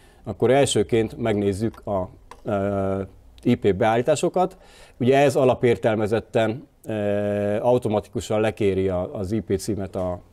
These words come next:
e, házatunkat üzemeltető, e, routerről, tehát itt semmi tennivalónk nincsen, ez az alapbeállítás is. És másodiknak pedig el kell mennünk erre a nat feliratú fülre, és itt az engedélyezés, ö, opciót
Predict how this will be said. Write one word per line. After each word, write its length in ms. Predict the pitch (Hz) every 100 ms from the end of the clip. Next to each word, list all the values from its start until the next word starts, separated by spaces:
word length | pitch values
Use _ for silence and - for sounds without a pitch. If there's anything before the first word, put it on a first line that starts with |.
| - -
e, 240 | 104 101
házatunkat 580 | 101 117 110 104 104 98
üzemeltető, 760 | 104 98 95 92 90 98 90 90 -
e, 40 | 101 92 95 95 -
routerről, 540 | 104 123 160 165 170
tehát 180 | 123 107
itt 80 | 107
semmi 280 | 113 101
tennivalónk 500 | 92 101 117 135 151
nincsen, 260 | 143 143 113
ez 100 | 104
az 80 | 95
alapbeállítás 760 | 95 90 110 120 135 156 175
is. 220 | 190 165 - - - - - - - -
És 140 | 117
másodiknak 760 | 139 135 - 101 98 131 139 - - - - -
pedig 480 | 113 107 113 123 127 -
el 200 | 131 117
kell 180 | - 104
mennünk 400 | 110 110 107 92
erre 200 | 101 98
a 60 |
nat 280 | 98 107 - - -
feliratú 540 | 120 101 101 95 101 98
fülre, 640 | - - 151 160 139 117 - - _
és 240 | - 107 -
itt 320 | 127 - - -
az 200 | 107 95
engedélyezés, 840 | 110 107 98 101 98 104 101 - - -
ö, 100 | 107
opciót 640 | 131 104 - 107 107 -